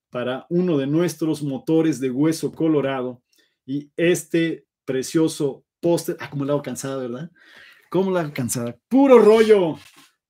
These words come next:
puro rollo, mis motores. Un aplauso para Sandro Humberto y el póster se va para León, Guanajuato, mis motores. Y por allá la familia ya ha de estar pegando de brincos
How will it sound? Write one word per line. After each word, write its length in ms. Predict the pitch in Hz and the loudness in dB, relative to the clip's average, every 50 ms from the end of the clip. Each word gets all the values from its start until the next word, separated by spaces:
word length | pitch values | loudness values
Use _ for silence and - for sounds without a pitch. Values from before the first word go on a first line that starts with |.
| _ - | _ -12
puro 240 | 202 220 220 214 | -6 -2 0 0
rollo, 280 | 190 175 196 190 190 185 | 2 2 0 0 0 0
mis 160 | 170 160 - | -2 -4 -4
motores. 540 | 151 156 147 160 147 143 135 123 - - - | -4 -6 -4 -4 -4 -4 -4 -6 -8 -12 -12
Un 120 | 208 240 | -10 -8
aplauso 540 | 262 254 - 190 190 180 190 190 - 202 165 | -8 -6 -2 0 0 0 0 0 -2 -4 -4
para 260 | 147 165 156 151 151 | -2 -2 -2 -2 -2
Sandro 380 | 151 - 170 156 156 160 156 156 | -4 -4 -4 -4 -4 -2 -4 -4
Humberto 480 | 151 156 165 185 202 196 175 - 196 185 | -2 0 0 2 2 0 0 -2 -2 -2
y 80 | 165 | -2
el 120 | 156 147 - | -2 -4 -2
póster 380 | - 180 190 180 - - 185 | -2 0 0 0 -2 -4 -4
se 160 | 151 - 165 | -4 -4 -4
va 140 | 151 165 170 | -4 -4 -2
para 200 | 170 175 160 151 | -2 -2 -2 0
León, 220 | 143 147 160 165 170 | -2 -2 -2 -2 -2
Guanajuato, 720 | 165 160 147 135 123 - - 147 151 156 151 - 151 139 | -2 -2 -2 -4 -6 -6 -4 -2 -2 -2 -2 -4 -8 -8
mis 180 | 135 127 117 | -8 -10 -10
motores. 640 | 127 127 123 - - 123 113 110 107 - - - _ _ _ _ _ _ _ _ _ _ _ - | -12 -12 -12 -12 -12 -12 -12 -12 -14 -16 -18 -20 _ _ _ _ _ _ _ _ _ _ _ -12
Y 100 | - 143 | -12 -10
por 200 | 143 151 156 156 | -8 -6 -6 -2
allá 180 | 160 170 185 190 | 0 0 0 0
la 160 | 202 202 190 | 0 0 -2
familia 720 | - 151 151 151 160 175 185 180 175 175 175 175 175 - - - | -2 -4 -4 -4 -2 -2 -2 0 0 0 0 0 -4 -8 -12 -12
ya 260 | 143 135 156 156 160 | -8 -6 -4 -4 -4
ha 60 | 165 | -4
de 60 | 160 | -6
estar 340 | 151 151 - 151 151 156 - | -6 -4 -2 -2 -2 -4 -4
pegando 560 | - 143 139 131 147 147 151 156 151 151 147 | -6 -6 -4 -2 -4 -4 -4 -6 -6 -6 -4
de 340 | 143 147 147 156 151 156 151 | -4 -4 -4 -4 -6 -8 -8
brincos 720 | 139 143 156 170 170 151 - 156 156 147 - - - _ | -6 -6 -4 -4 -6 -8 -8 -10 -10 -10 -12 -14 -18 _